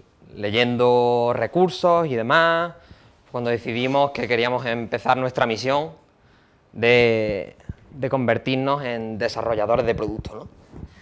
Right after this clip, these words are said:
Bien, pues para ello lo que hicimos fue que la región delivery cayó bajo el gobierno de Stream Programming.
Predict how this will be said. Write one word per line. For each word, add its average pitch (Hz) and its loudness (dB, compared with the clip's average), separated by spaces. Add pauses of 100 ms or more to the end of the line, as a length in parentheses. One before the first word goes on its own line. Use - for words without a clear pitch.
(1200)
Bien, 120 -4 (920)
pues - -4 (680)
para 127 2
ello 165 4 (720)
lo 117 -6
que 117 -4
hicimos 131 -2
fue 131 -6
que 143 2
la 120 2
región 123 -4
delivery 147 -2 (600)
cayó 123 2 (880)
bajo 139 2
el 127 2
gobierno 139 2
de 120 -2
Stream 143 -6
Programming. 123 -2